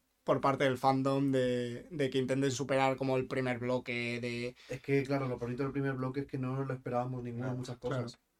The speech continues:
Speaker 1: Claro, por eso digo, ahora ya está lo que dice Álvaro, está, estamos ya predispuestos a que vaya a pasar algo gordo
Speaker 2: Claro,
Speaker 1: en la
Speaker 2: y es
Speaker 1: saga.
Speaker 2: que, ¿qué puede pasar gordo ahora?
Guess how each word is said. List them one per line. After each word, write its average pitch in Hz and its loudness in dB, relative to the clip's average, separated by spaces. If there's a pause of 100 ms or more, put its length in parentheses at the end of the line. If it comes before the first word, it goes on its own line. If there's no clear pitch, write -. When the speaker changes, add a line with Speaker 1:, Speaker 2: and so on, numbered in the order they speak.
(120)
Speaker 1:
Claro, 170 8
por 151 6
eso 151 4
digo, 151 6
ahora 147 6
ya 156 6
está 151 6
lo 147 6
que 139 2
dice 143 2
Álvaro, 127 2
está, 147 2
estamos 160 2
ya 165 6
predispuestos 156 2
a 156 6
que 135 2
vaya 139 4
a 156 6
pasar 151 2
algo 139 4
gordo 127 -2
Speaker 2:
Claro, 117 -2
Speaker 1:
en 139 -6
la 131 -4
Speaker 2:
y - -8
es 123 -6
Speaker 1:
saga. 135 -4
Speaker 2:
que, 139 -2
¿qué 156 2
puede 156 2
pasar 156 -6
gordo 107 -10 (180)
ahora? 113 -8